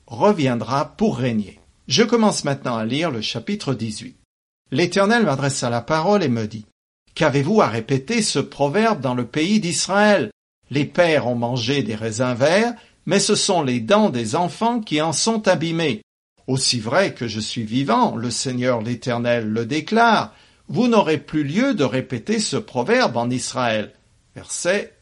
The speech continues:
un à trois. Dans le second des dix commandements de la loi, il est écrit, «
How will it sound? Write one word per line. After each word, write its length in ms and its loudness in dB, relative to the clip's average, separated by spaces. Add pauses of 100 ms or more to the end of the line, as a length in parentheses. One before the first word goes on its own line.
(220)
un 100 -2
à 160 -4
trois. 360 -18 (380)
Dans 200 0
le 100 0
second 380 0
des 120 2
dix 180 -4
commandements 480 0
de 120 -2
la 120 0
loi, 280 0
il 100 0
est 160 -4
écrit, « 420 -2